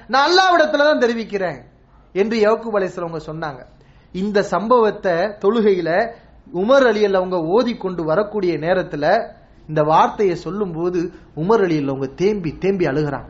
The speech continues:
நசீஜ உமர், உமர் அல்லா அவங்களுடைய அந்த தேம்பலை, அந்த மூச்சு, அஹ், தேம்புவதை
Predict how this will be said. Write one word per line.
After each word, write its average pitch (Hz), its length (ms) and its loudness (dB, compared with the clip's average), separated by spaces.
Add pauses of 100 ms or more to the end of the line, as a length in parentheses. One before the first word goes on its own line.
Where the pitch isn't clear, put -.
நசீஜ 170 440 0
உமர், 160 380 0 (480)
உமர் 214 200 4
அல்லா 220 120 6
அவங்களுடைய 202 600 2
அந்த 180 220 0
தேம்பலை, 247 880 4 (680)
அந்த 180 520 2 (220)
மூச்சு, 226 680 2 (340)
அஹ், 175 580 2
தேம்புவதை 254 760 2